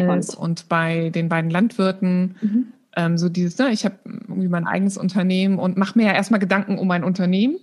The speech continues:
Speaker 2: und gar nicht darum, dass ich da Menschen führe, während andere ja in diese Führungsposition, also erst im Unternehmen waren vielleicht oder sich bewusst auf eine Führungsrolle beworben haben.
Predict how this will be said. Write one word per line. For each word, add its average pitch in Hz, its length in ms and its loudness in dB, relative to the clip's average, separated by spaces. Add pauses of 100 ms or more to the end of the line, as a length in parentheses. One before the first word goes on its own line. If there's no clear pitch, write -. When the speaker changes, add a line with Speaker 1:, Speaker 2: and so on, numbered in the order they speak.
(460)
Speaker 2:
und 190 180 0
gar 185 200 4
nicht 190 380 0
darum, 185 640 0 (1080)
dass 180 140 -2
ich 190 140 -6
da 175 120 0
Menschen 175 360 0
führe, 160 680 -2
während 165 300 0
andere 208 680 2
ja 175 140 0
in 175 160 0
diese 175 180 -2
Führungsposition, 180 960 -6
also 175 160 -4
erst 185 260 -4
im 180 100 -8
Unternehmen 196 540 2
waren 240 300 2
vielleicht 233 420 0
oder 185 140 0
sich 170 160 -6
bewusst 185 320 -6
auf - 80 -8
eine 139 160 -4
Führungsrolle 196 680 -2
beworben 180 560 2
haben. 220 340 2